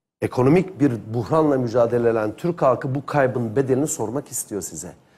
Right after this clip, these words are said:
Siz koltuklarınızda aynı kadrolarla devam edip aynı filmi bir daha oynamanızı istemiyorlar. Yerel seçimde de aynı kadrolarla kaybetmenizi yaşamak istemiyorlar. Ya radikal değişiklikler yapacaksınız,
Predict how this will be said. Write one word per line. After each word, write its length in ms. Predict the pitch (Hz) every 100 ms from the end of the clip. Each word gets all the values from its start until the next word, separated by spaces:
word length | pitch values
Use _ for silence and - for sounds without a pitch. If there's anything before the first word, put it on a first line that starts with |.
| _ _
Siz 300 | - 180 -
koltuklarınızda 800 | 131 127 131 135 147 156 143 147
aynı 260 | 127 165 160
kadrolarla 640 | 151 131 139 139 139 127
devam 280 | 131 147 147
edip 220 | 143 135 -
aynı 240 | 160 156
filmi 340 | 151 139 139
bir 80 | 131
daha 140 | 139 117
oynamanızı 500 | 139 131 127 117 175
istemiyorlar. 640 | - 240 240 220 156 - _ _ _ _ _ _
Yerel 260 | 104 113 139
seçimde 460 | 139 131 160 190
de 80 | 180 -
aynı 300 | 156 185 160
kadrolarla 540 | 151 131 135 135 127 127
kaybetmenizi 640 | 147 131 135 139 135 131
yaşamak 360 | 135 143 147 -
istemiyorlar. 540 | - 220 233 160 - - _ _ _ _ _ _
Ya 140 | 120 120
radikal 440 | 117 113 151 139
değişiklikler 600 | 139 123 131 135 165 185
yapacaksınız, 760 | 165 117 107 95 - 85 76